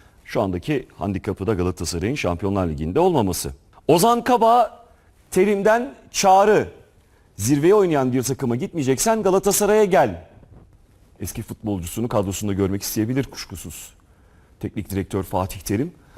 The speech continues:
Avrupa Şampiyonası Ozan Kabak için sinir bozucuydu. Ee, Schalke'nin stoperi sahada bir dakika bile yer almadı.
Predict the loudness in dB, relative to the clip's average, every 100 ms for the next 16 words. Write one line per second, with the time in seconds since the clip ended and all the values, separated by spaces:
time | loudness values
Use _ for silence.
0 | -20 _ _ 2 2 2 -2 -2 -2 -2
1 | -2 -2 0 -2 -2 -4 -2 -2 -2 -6
2 | -4 -4 -2 -2 0 -2 -2 -4 -4 -4
3 | -6 -12 _ -10 -10 -10 -4 2 2 2
4 | -2 -2 -4 -4 -4 -2 -2 -2 -2 -4
5 | -4 -6 -4 -4 -2 -2 0 -2 -4 -6
6 | -8